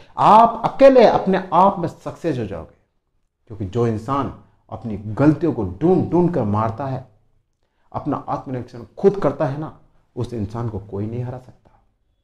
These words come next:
तो बस रोज सुबह उठकर अपने आप से एक question करिए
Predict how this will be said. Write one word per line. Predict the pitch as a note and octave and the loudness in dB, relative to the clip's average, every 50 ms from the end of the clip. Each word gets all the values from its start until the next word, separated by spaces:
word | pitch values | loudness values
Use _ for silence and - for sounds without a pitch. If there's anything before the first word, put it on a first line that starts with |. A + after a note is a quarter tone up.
| _ _ _ _ _ _ _ _ _ _ _ _ _ _ | _ _ _ _ _ _ _ _ _ _ _ _ _ _
तो | D3 C3+ | -2 2
बस | B2+ F3 C4+ D#4+ - - - - - - - - - _ _ _ _ A#2+ | 4 6 8 8 8 6 4 -4 -8 -8 -12 -18 -20 _ _ _ _ 0
रोज | A#2+ B2+ F#3 C4 E4 D#4+ - - | 6 8 10 10 10 10 8 6
सुबह | B3+ C4 C4 C4 | 6 6 8 10
उठकर | C4 B3+ B3+ B3 B3 B3 | 10 10 10 10 8 8
अपने | A#3 A3+ A3+ A#3+ A#3+ | 8 8 8 8 8
आप | A3+ A3 A#3+ C4+ C4 - | 10 10 10 8 6 6
से | - A#3+ A#3 B3 C4 | 8 10 12 12 10
एक | B3+ - | 10 10
question | B3+ A#3 - B3+ A#3+ - | 6 6 6 6 4 6
करिए | - A#3+ C4+ C#4+ C#4+ B3 - - - | 6 8 10 10 10 10 8 6 0